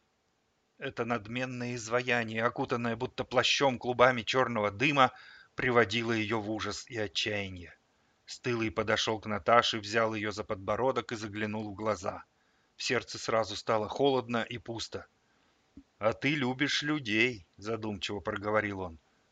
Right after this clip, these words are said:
"Надо же! Никогда бы не подумал, что они могут внушить любовь. Давно ли ты топила их десятками в холодных водах гнилого моря? Что же случилось? Ты забыла о своей мести?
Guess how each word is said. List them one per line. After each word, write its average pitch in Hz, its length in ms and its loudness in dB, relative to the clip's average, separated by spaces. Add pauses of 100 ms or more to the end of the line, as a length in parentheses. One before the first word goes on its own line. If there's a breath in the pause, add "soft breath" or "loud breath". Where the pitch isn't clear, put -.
"Надо 127 420 6
же! 123 260 -6 (680)
Никогда 143 580 6
бы 151 100 0
не 170 100 -2
подумал, 151 520 4
что - 220 0
они 127 140 0
могут 113 300 0
внушить 117 480 -4
любовь. 117 560 -4 (760)
Давно 165 320 8
ли 190 100 6
ты 190 140 -2
топила 185 460 6
их 113 180 -2
десятками 123 680 2
в 107 60 -8
холодных 127 580 2
водах 120 380 2
гнилого 120 500 4
моря? 123 400 4 (460)
Что - 280 4
же 151 120 2
случилось? 165 760 2 (500)
Ты 135 140 0
забыла 143 520 8
о 196 40 10
своей 170 440 4
мести? 139 540 0